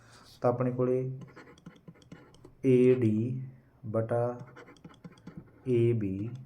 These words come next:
ਬਰਾਬਰ ਹੋਊ ਏ ਈ ਵਟਾ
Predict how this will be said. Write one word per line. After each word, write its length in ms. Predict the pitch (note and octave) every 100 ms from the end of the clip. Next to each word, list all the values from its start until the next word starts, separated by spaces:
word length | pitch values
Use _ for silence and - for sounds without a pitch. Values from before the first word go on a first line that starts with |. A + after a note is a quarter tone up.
| - - - - - _ _ A#2
ਬਰਾਬਰ 420 | A2 A2 A2 B2
ਹੋਊ 380 | A#2 A2+ A#2 A#2+ - B2
ਏ 400 | A#2+ A#2+ B2 - A#2+
ਈ 220 | B2 C3
ਵਟਾ 560 | A2+ G#2+ G#2+ A#2 C3